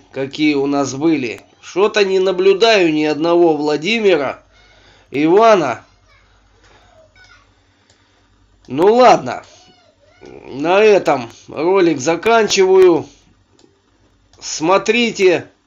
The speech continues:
присылайте свои находки, кто чего нашёл,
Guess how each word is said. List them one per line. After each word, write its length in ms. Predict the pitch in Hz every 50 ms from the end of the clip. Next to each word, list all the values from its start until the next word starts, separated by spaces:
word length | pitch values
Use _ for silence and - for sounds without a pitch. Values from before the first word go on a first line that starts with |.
| _ _ _ _ _ _ _ _ _ _ _ _ _ _ _ _ _ _ _ _ _ _
присылайте 800 | - 151 175 180 - 196 214 220 220 226 208 185 165 - 147 143
свои 460 | - - 165 175 190 196 190 180 160
находки, 920 | 143 135 147 160 160 - 185 214 220 220 214 - - 190 185 175 - - - _ _ _ _ _ _ _ _ _ _ _ _ _ _ _ _ _ _ _ _ _ _ _ _ _ _ _ _
кто 340 | - - - 190 202 196 175
чего 340 | - 175 180 180 185 180
нашёл, 680 | 175 170 170 170 - - 214 220 226 214 196 165 -